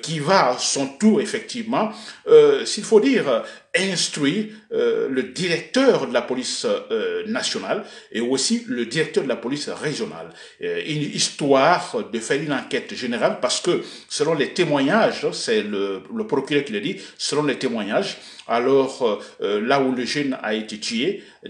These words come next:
dans ce quartier, en ce moment à la Toumane, dans ce quartier, il y avait patrouille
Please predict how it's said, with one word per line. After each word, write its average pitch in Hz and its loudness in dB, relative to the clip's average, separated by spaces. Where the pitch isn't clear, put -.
dans 185 6
ce - -2
quartier, - -6
en 190 2
ce - -6
moment 131 0
à 110 2
la 104 0
Toumane, 107 -6
dans 196 -2
ce - -4
quartier, - -6
il 107 -10
y 127 6
avait 175 2
patrouille 226 2